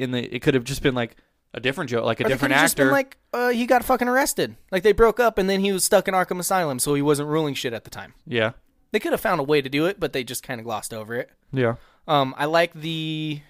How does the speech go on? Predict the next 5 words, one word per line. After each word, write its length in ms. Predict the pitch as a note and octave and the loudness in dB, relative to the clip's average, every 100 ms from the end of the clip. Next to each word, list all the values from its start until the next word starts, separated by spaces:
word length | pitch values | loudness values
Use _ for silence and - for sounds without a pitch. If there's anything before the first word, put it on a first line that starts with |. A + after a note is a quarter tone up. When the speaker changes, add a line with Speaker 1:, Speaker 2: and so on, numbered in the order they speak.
| _ _ _ _ _ | _ _ _ _ _
Speaker 2:
Kane, 500 | - E3 F#3 A#3+ D#4+ | -6 -4 -2 -2 -6
Cassandra, 520 | - - - G#3 A3 A3+ _ _ | -10 -6 -2 -2 -4 -10 _ _
Can-, 280 | - G#3 B3+ _ _ _ | -10 -10 -10 _ _ _
Cassie 300 | - F#3 G#3+ | -6 -6 -8
Kane? 540 | - A3+ A#3+ C#4 F#4 | -8 -4 -2 -2 -4